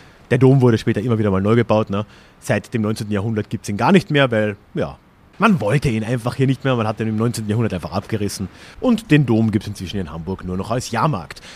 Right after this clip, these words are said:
Äh, warum auch nicht? Entsprechend, wo ich jetzt hier stehe, ist natürlich nicht vor der Marienkirche, nicht vor der alten Hauptkirche, die wohl auch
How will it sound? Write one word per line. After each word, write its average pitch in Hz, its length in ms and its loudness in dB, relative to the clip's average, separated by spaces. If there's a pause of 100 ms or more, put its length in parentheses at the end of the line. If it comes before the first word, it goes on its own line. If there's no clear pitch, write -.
(120)
Äh, 123 60 -6 (480)
warum 110 280 -2
auch 110 140 -2
nicht? - 340 4 (360)
Entsprechend, 233 720 2
wo 156 160 -2
ich 226 80 4
jetzt 226 160 4
hier 196 100 6
stehe, 160 300 4
ist 147 240 0
natürlich 131 360 2
nicht 190 360 6
vor 123 280 2
der 104 220 2
Marienkirche, 170 540 4
nicht 165 160 0
vor 135 120 0
der 120 120 -2
alten 110 320 -4
Hauptkirche, 185 560 2
die 127 200 -4
wohl 110 140 -2
auch 139 220 2